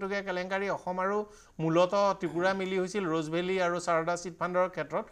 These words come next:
ত্ৰিপুৰাত হাহাকাৰ হৈ গৈছিল, পশ্চিমবংগত হাহাকাৰ হৈ গৈছিল। মানে গোটেই ৰাজ্যখন এটা, আ,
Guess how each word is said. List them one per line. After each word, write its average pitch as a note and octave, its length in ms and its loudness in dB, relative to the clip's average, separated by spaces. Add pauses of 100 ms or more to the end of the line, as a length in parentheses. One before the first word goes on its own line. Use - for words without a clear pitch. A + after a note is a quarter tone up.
(320)
ত্ৰিপুৰাত G3+ 340 2
হাহাকাৰ F3 400 2
হৈ G3 120 2
গৈছিল, D#3 280 -4
পশ্চিমবংগত G#3 560 -2
হাহাকাৰ F#3 440 2
হৈ E3+ 80 2
গৈছিল। B2+ 260 -6 (320)
মানে A3 220 2
গোটেই G#3 320 2
ৰাজ্যখন D3 540 0
এটা, A#3+ 260 4 (240)
আ, E3+ 240 8